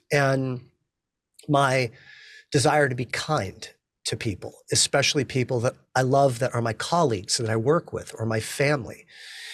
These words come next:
And what will happen is, is that I will often find myself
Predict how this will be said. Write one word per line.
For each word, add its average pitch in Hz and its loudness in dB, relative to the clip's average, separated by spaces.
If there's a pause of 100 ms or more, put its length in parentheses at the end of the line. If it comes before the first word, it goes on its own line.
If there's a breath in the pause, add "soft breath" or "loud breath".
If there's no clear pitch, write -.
(680 loud breath)
And 160 4
what 175 4
will 160 4
happen 175 4
is, 127 2
is 135 4
that 147 4
I 160 4
will 180 4
often 180 2
find 156 0
myself 117 2